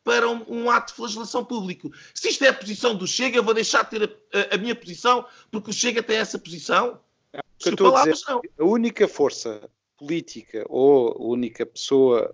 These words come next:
Speaker 2: eh, mais uma vez, que eu acho que ele até estava na qualidade de comentador, não, eu não sei, ele devia fazer um hashtag para,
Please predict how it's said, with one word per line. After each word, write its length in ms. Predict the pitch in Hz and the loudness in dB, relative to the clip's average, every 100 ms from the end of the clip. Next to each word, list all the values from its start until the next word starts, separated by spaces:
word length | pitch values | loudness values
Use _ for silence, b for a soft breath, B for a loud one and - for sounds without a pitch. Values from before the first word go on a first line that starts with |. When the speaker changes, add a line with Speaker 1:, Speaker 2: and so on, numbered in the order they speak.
| - | -4
Speaker 2:
eh, 580 | 120 110 110 107 107 - | 0 2 0 -2 -6 -10
mais 180 | - 104 | -12 -10
uma 140 | 113 107 | -6 -2
vez, 200 | 117 113 | 0 0
que 80 | |
eu 60 | 120 | 0
acho 140 | 107 | 0
que 100 | - | 0
ele 120 | 120 117 | 2 2
até 120 | 117 | 0
estava 260 | 113 113 | -2 0
na 120 | 120 120 | 0 -2
qualidade 480 | 123 123 120 117 | 2 4 6 4
de 40 | - | 4
comentador, 460 | - 127 107 117 | -8 -6 -2 0
não, 120 | 151 190 | 2 2
eu 260 | 190 175 | 4 4
não 140 | 170 156 | 4 2
sei, 200 | 143 135 | 6 6
ele 80 | |
devia 200 | 120 127 | 6 2
fazer 220 | 127 135 135 | 2 2 2
um 100 | 135 | 2
hashtag 420 | 127 - 127 - | 0 0 -2 -2
para, 240 | 127 120 | -6 -6